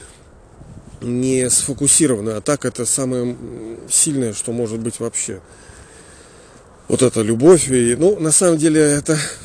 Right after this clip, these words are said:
<laughs> оно единое. Но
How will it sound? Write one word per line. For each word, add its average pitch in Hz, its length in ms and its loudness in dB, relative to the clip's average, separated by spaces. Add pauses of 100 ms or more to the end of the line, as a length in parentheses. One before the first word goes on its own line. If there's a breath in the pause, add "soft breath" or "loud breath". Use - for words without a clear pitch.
(460 loud breath)
<laughs> - 680 -18
оно 165 240 6
единое. 170 760 2 (2250)
Но 151 320 0